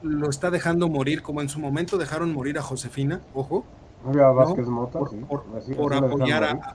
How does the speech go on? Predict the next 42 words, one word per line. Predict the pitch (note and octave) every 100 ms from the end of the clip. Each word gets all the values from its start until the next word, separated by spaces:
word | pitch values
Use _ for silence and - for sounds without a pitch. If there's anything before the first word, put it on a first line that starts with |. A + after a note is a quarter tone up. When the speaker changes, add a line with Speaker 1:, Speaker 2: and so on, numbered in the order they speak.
| - - -
Speaker 1:
por | C#3+
apoyar | C3+ C#3 C#3+ C#3+ D3+
a, | D3+
a | D3 B2+
otra, | C3+ C#3 D3
a | - C3
otro, | C#3 C#3+ C#3 C#3
a | B2+
otra | C#3 C3+ C3
área. | C3 D3 - - - - - - - -
Y, | E3
Speaker 2:
A | A#2 -
Speaker 1:
pero | C3 A#2+
Speaker 2:
Peña | A#2+
Nieto. | A#2+
Speaker 1:
entre, | B2 - C3+ - - - -
entre | F#3+ E3+ C#3 E3+ E3+ E3 E3 - - -
Beatriz | D#3 E3+ E3+ G#3+ B3 A#3+
y | C4
Xochitl | A#3+ F#3+ - F3+
yo | F3 F#3+
veo | G3
algo, | F#3+ F#3 G3+ G3 - - - - - - - - -
híjole, | F3 C#3 D#3+ D3+ - - -
que, | - F3
que | E3
a | E3
mí | F#3+ A3 G3
me, | F#3 F#3+
no, | F#3 F#3 A3
no | G3
me | G#3+ G#3+
deja | G3 G3 F#3
claro | F3+ F3 E3+
cuál | E3 D#3+
podría | D#3+ D3 D3+
ser | C#3+ D3+
el | C#3+
resultado | C3+ B2+ C3 C#3 C3
final, | C3 B2+ B2+
que | B2
es, | D3